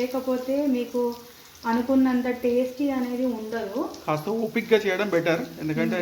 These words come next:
Speaker 1: మ్మ్.
Speaker 2: మరీ మనం పెద్ద మంట పెట్టేసి కాకుండా కొంచెం సన్న మంటతో మంచిగా దూరగా వేయిస్తే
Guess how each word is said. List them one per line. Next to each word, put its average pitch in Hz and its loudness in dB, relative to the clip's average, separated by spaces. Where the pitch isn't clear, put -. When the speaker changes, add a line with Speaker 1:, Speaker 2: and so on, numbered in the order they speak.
Speaker 1:
మ్మ్. 151 0
Speaker 2:
మరీ 151 0
మనం 156 2
పెద్ద 147 -2
మంట 151 2
పెట్టేసి 147 -2
కాకుండా 151 0
కొంచెం 147 -2
సన్న 139 0
మంటతో 143 -2
మంచిగా 139 -2
దూరగా 160 4
వేయిస్తే 139 -2